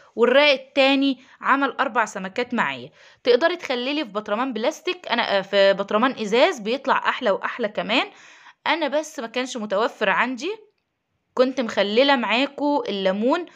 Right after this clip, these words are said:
في البطرمانات الازاز، فما كانش متوفر عندي خالص بطرمانات ازاز في الوقت ده، فالعلبة البلاستيك عادي جدًا بتقضي بالغرض.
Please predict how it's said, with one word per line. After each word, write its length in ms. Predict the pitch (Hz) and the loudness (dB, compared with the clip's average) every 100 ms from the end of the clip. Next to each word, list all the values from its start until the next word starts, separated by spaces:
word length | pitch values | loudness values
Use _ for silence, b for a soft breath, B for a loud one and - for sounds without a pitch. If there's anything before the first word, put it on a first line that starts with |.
| B B | B B
في 80 | - | -10
البطرمانات 500 | 180 185 190 233 247 | -8 -4 -2 -2 -2
الازاز، 640 | 185 196 226 302 392 - - | -6 -2 2 2 0 -6 0
فما 460 | 262 277 269 - | 4 4 4 -2
كانش 280 | 214 247 247 | -6 -4 -4
متوفر 460 | 214 208 233 - 214 | -2 2 2 2 0
عندي 260 | 202 233 | 0 -2
خالص 300 | - 220 226 | -8 -8 -8
بطرمانات 460 | 185 180 180 233 240 | -12 -8 -4 -4 -6
ازاز 360 | 185 233 247 240 | -4 -2 -2 -4
في 80 | |
الوقت 360 | 180 226 - - | -4 -2 -2 -4
ده، 240 | 180 370 - B B B | 0 -2 -2 B B B
فالعلبة 480 | - 311 311 294 269 | 0 2 4 2 -2
البلاستيك 540 | 240 233 247 - 262 240 | -6 -4 -6 -6 -8 -2
عادي 280 | 247 226 | -2 -2
جدًا 260 | 190 226 233 | -6 -6 -6
بتقضي 440 | 208 202 - - | -6 -6 -8 -6
بالغرض. 580 | 202 185 190 285 330 - | -8 -4 2 2 2 -2